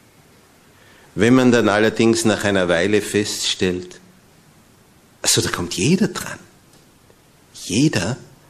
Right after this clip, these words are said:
also auch ich, dann wird die Sache natürlich etwas anders. Vor allem, wenn man bemerkt,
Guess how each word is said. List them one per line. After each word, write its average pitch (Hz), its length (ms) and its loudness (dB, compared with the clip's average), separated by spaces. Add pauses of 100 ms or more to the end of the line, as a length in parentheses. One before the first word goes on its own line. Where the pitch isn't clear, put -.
(120)
also - 240 0
auch 71 180 0
ich, - 400 -2 (600)
dann 87 260 -2
wird 117 240 0
die 104 60 -2
Sache 95 440 -2
natürlich 92 500 -2
etwas 85 380 -2
anders. 90 500 -6 (360)
Vor 80 220 2
allem, 113 260 4
wenn 113 160 2
man 101 180 2
bemerkt, 87 800 -2